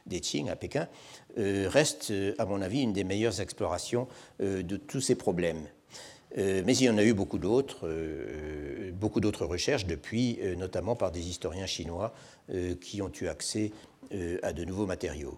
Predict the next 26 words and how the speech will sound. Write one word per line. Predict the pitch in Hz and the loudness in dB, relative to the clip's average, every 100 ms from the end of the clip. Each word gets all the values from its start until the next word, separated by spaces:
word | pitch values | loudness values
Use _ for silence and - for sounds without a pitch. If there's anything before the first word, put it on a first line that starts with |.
| - | -12
ou | |
qui | - - | -10 -8
ont | 80 | -6
été | - | -6
les | 85 82 | -6 -4
premiers | 113 95 110 | -2 2 2
à | 80 | 0
avoir | 78 78 | -2 -6
accès | 78 - 101 | -6 -4 -2
à | 85 | -2
de | 80 | -4
nouveaux | 82 90 | -6 -6
matériaux. | 76 - - 57 _ _ _ _ _ _ _ - _ _ _ _ _ _ - - - - - - - | -6 -10 -12 -14 _ _ _ _ _ _ _ -20 _ _ _ _ _ _ -18 -16 -14 -16 -16 -14 0
Ce | 135 | 4
qui | 135 | 10
ressort | 165 151 185 131 | 12 12 10 10
de | |
tout | 107 147 | 6 2
ce | - | 2
que | 98 | 0
j'ai | 87 | 0
pu | 73 | -2
voir, | 90 123 165 165 | 0 6 6 6
c'est | - | 4
d'abord | 127 123 160 156 - | 6 8 6 4 4
que, | 131 123 113 110 | 8 10 10 6